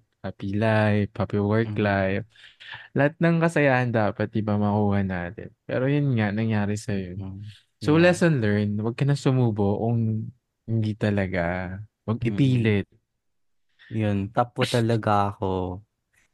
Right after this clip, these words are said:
Speaker 2: <laughs> Ayoko nang po mag-P J. Top po ako. Magaling po ako sa other things. Wag lang po muna doon. Mga one year pa daw kasi sabi ng dentist ko tong
Speaker 1: <clears throat>
Speaker 2: braces ko eh. Antayin lang po muna natin.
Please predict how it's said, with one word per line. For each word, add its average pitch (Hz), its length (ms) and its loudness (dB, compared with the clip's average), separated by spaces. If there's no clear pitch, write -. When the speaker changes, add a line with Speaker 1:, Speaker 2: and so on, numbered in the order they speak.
Speaker 2:
<laughs> 339 560 -4
Ayoko 139 320 4
nang 151 160 4
po 131 160 0
mag-P 113 480 -2
J. - 80 -12
Top - 260 -6
po 101 160 -6
ako. 104 240 -2
Magaling 147 400 2
po 160 80 4
ako 139 160 2
sa 120 240 2
other 104 240 0
things. 92 480 -2
Wag 104 160 -4
lang 104 240 -2
po 101 240 -4
muna 120 320 2
doon. 95 480 0
Mga 156 280 4
one 165 260 6
year 160 200 4
pa 147 200 2
daw 131 80 4
kasi 120 320 -2
sabi 107 320 0
ng 101 160 0
dentist 95 400 -2
ko 101 160 -2
tong 95 160 0
Speaker 1:
<clears throat> 82 80 4
Speaker 2:
braces 87 480 -2
ko 90 240 -2
eh. 87 80 -4
Antayin 117 560 0
lang 101 240 0
po 101 80 -2
muna 90 320 -2
natin. 90 560 -8